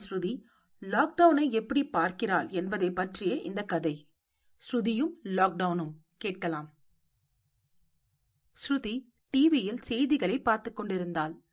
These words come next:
இத்தாலி, அமெரிக்கா போன்ற நாடுகளின் மரண எண்ணிக்கை பார்த்து மனம் பதைபதைத்தது. முதலில் எங்கோ வூஹான் நகரம் என்று ஆரம்பித்து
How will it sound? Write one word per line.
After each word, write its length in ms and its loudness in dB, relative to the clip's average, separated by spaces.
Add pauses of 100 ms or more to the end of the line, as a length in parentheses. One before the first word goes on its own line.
(560)
இத்தாலி, 680 0
அமெரிக்கா 600 0
போன்ற 320 -4
நாடுகளின் 520 -2
மரண 320 0
எண்ணிக்கை 520 -6
பார்த்து 580 -4
மனம் 500 -2
பதைபதைத்தது. 800 -4 (520)
முதலில் 540 -2 (300)
எங்கோ 580 2
வூஹான் 380 6
நகரம் 360 2
என்று 300 -4
ஆரம்பித்து 840 0